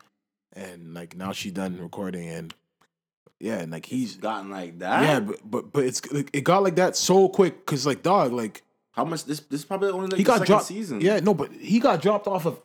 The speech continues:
Speaker 1: everything he's ever working on. His
Speaker 2: Yeah, when your
Speaker 1: agency dropped
Speaker 2: agency
Speaker 1: him.
Speaker 2: drops you,
Speaker 1: Yeah.
Speaker 2: it's kinda crazy.
Speaker 1: Bro.
Speaker 2: Unless the agency maybe, uh, manages her as well, right?
Speaker 1: Nah, dog, he's the star. Like, there's just,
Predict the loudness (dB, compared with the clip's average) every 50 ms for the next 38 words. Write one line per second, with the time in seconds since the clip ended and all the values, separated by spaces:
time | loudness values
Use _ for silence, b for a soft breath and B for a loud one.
0 | _ _ 2 2 2 4 2 2 4 4 6 6 4 4 2 2 4 6 6 4
1 | 4 4 2 2 0 0 0 2 2 4 6 6 6 6 6 4 4 4 4 4
2 | 6 4 4 4 2 0 0 2 2 2 2 4 4 4 6 6 4 4 2 2
3 | 0 0 -2 -4 -4 -2 -2 0 0 -2 -2 -4 -6 -6 -8 -12 _ _ _ _
4 | _ _ _ _ _ _ 2 4 4 4 4 2 0 0 0 0 -2 -2 -4 -4
5 | -6 -6 -8 -8 -4 -2 -2 0 -2 -2 -4 -4 -4 -4 -2 -2 -2 -2 -2 -4
6 | -4 -6 -8 -8 -8 -6 -4 -2 -2 -2 -4 -4 -6 -4 -4 -4 -4 -4 -4 -4
7 | -2 -2 0 2 2 4 4 4 2 2 0 0 -2 -2 -4 -4 -2 -2 -2 -2
8 | -2 -4 -6 -6 -4 -4 -4 -2 -2 -4 -4 -4 -4 -4 -4 -4 -8 -10